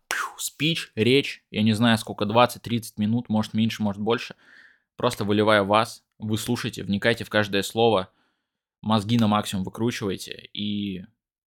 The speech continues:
и будете кайфово жить. Итак, а, конечно же, тему денег я затрагиваю постоянно, особенно мне нравится сопоставлять всегда и давать размышления на тему денег и счастья, потому что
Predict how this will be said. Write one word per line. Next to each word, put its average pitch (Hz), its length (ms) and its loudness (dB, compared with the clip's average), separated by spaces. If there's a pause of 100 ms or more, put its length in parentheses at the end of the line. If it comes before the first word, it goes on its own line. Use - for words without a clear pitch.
(220)
и 120 60 -8
будете 123 280 0
кайфово 101 420 -2
жить. - 240 -18 (880)
Итак, 156 400 6 (300)
а, 104 720 -2 (800)
конечно 165 420 2
же, 101 100 -2
тему 143 300 2
денег 113 380 2
я 110 100 0
затрагиваю 107 460 -2
постоянно, 110 640 0
особенно 117 400 0
мне 113 140 2
нравится 110 360 -2
сопоставлять 110 720 -4
всегда 107 440 -2
и 98 120 -4
давать 107 320 0
размышления 110 560 0
на 98 140 -2
тему 104 240 -2
денег 104 360 0
и 101 40 -20
счастья, 98 400 -10
потому 107 360 -2
что 101 280 -6